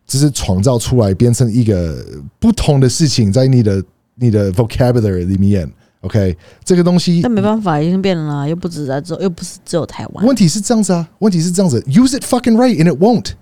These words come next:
Speaker 1: 你好好的用它的原本的意思，就是不会变啊。你自己无法去，去表达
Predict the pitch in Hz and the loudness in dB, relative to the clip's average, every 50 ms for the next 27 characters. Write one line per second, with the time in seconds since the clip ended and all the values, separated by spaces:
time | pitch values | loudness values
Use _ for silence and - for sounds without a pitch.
0 | _ _ _ _ _ _ _ 156 208 220 170 123 98 131 175 180 175 170 175 170 | _ _ _ _ _ _ _ 4 4 6 6 4 4 4 4 4 4 4 2 2
1 | 170 180 185 156 131 139 170 190 151 131 135 170 180 131 110 107 143 - 156 131 | 2 2 2 4 4 4 4 4 4 2 2 0 0 0 0 0 0 0 -2 -2
2 | - 139 147 147 135 156 156 123 107 101 95 92 - - _ _ _ _ _ _ | 0 0 0 2 2 2 2 2 2 0 -2 -4 -6 -10 _ _ _ _ _ _
3 | _ _ _ _ 120 131 139 208 202 - 165 185 202 - 131 104 98 - - 170 | _ _ _ _ -2 0 0 0 0 2 2 2 2 2 2 0 0 0 0 0
4 | 160 - - _ _ - - 170 170 165 165 165 165 160 131 - _ _ - 110 | 0 0 -4 _ _ -4 0 2 2 2 2 2 0 -2 -4 -6 _ _ 0 0
5 | 90 95 95 107 101 98 101 113 | 2 2 2 2 2 2 2 0